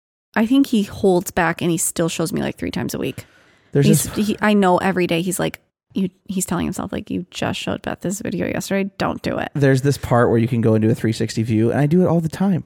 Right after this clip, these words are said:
Speaker 1: Yeah.
Speaker 2: of the inside of it.
Speaker 1: It is dope.
Speaker 2: And I, but, like, we, like, this is, this is, there's a budget that I had. It's within my budget. I negotiated to where I want it to be. And this is, like,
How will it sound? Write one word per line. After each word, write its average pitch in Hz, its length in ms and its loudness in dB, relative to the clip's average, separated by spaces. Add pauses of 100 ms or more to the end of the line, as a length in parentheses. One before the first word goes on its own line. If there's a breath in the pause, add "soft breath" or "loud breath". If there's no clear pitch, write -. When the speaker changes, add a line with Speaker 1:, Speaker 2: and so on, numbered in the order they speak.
Speaker 1:
Yeah. 202 140 -2
Speaker 2:
of 135 80 0
the 139 80 4
inside 139 320 2
of 139 100 -2
it. - 220 -8
Speaker 1:
It 208 260 4
is 190 220 2
dope. - 320 -2 (260)
Speaker 2:
And 151 380 2
I, 143 480 2 (580)
but, 143 180 2
like, 139 320 2 (380)
we, 143 500 2
like, 123 300 0
this 131 160 -2
is, 131 220 -2 (500 soft breath)
this 135 180 0
is, 127 160 0 (140)
there's 120 200 0
a 120 40 2
budget 117 320 0
that 151 80 2
I 151 60 2
had. 135 220 4
It's 120 140 -2
within 123 240 0
my 139 140 2
budget. 120 460 2
I 113 60 2
negotiated 120 560 2
to - 40 0
where 131 80 4
I 131 60 6
want 127 180 2
it - 40 -12
to - 20 -12
be. 131 180 2
And 143 100 0
this 160 120 -2
is, 185 120 0
like, 208 140 2